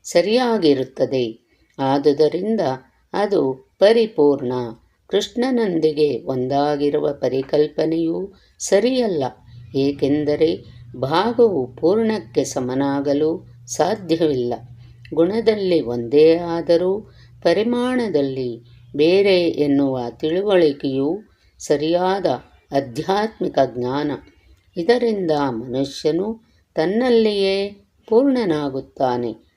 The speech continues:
ಆಗ ಅವನು ಯಾವುದಕ್ಕಾಗಿಯೂ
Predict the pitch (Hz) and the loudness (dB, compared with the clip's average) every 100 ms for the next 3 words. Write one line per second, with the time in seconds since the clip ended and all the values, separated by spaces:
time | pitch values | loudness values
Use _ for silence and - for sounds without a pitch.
0 | _ 139 135 160 196 180 139 135 _ - | _ -4 2 2 2 -2 -4 -6 _ -20
1 | - 160 165 185 180 139 127 _ _ - | -6 0 2 2 2 0 -4 _ _ -2
2 | 147 151 202 233 233 233 - 175 170 165 | 0 0 0 -2 -4 -4 0 2 2 0
3 | 165 165 170 180 - | 0 2 0 -4 -12